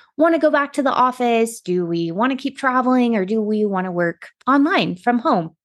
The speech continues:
And let's say you made the decision, "I want to work online and at home."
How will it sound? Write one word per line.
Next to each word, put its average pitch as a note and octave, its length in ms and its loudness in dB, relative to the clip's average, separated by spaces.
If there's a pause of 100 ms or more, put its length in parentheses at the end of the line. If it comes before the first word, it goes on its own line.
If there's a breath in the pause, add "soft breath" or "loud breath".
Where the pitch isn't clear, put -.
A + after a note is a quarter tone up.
(460 soft breath)
And C4+ 100 2
let's E4 180 2
say F4 80 0
you B3+ 240 0
made C4 280 -2
the A3 40 -8
decision, F#3+ 640 -6 (240)
"I A#3+ 160 4
want D4 160 2
to C4 80 0
work G3+ 400 0
online G#3 480 0
and F3+ 160 -8
at - 80 -10
home." - 360 -12